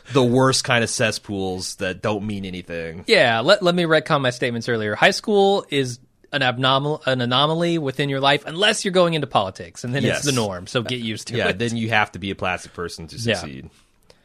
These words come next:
Speaker 1: Sorry, Bernie.
Speaker 2: Can I also say that I, I've been through this exact experience where I've been the new kid at school, and they take you and they bring you up in front of the class and say, "This is the new person.
Speaker 1: Ugh.
Speaker 2: Take a look at them, judge them based solely on their appearance, and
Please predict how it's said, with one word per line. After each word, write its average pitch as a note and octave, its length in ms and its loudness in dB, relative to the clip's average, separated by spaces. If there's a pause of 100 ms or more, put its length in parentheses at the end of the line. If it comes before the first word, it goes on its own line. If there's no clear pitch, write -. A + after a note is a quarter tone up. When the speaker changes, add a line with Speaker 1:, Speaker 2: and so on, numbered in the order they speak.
(220)
Speaker 1:
Sorry, F2+ 280 0
Bernie. D2+ 180 -10
Speaker 2:
Can A3+ 120 6
I C4+ 100 4
also A#3 260 2
say F#3+ 160 2
that E3+ 180 -4
I, F3+ 280 2 (720)
I've E3 240 4
been G#3 200 8
through G3 140 4
this E3 160 2
exact C3+ 400 4
experience G#2 580 -6
where A2+ 120 0
I've G#2+ 100 0
been B2+ 160 0
the A#2+ 60 -2
new B2+ 160 0
kid C#3+ 180 0
at - 80 -6
school, G#2 460 -4 (640)
and C#3 140 -8
they B2 100 -2
take F#3+ 340 0
you A3+ 320 2 (240)
and D3+ 120 -2
they C3 80 0
bring D3 380 0
you B3+ 180 2
up F#3+ 220 6
in D#3 100 -2
front F3 200 0
of F3+ 60 0
the F#3+ 60 -2
class C#3 400 4
and D3 80 -6
say, D3+ 200 2
"This A#2+ 340 -4
is E3 140 -6
the A#3+ 100 -2
new C#4+ 200 -2
person. G#2 680 -2 (240)
Speaker 1:
Ugh. A2 280 0 (140)
Speaker 2:
Take F#3+ 220 4
a A#3+ 60 4
look A#3 240 4
at - 80 -2
them, A#2+ 220 0
judge G#3 340 6
them A#2+ 280 0
based D3+ 300 0
solely E3 340 2
on F#3 160 2
their G3+ 160 2
appearance, C#3+ 680 -2
and B2 420 -4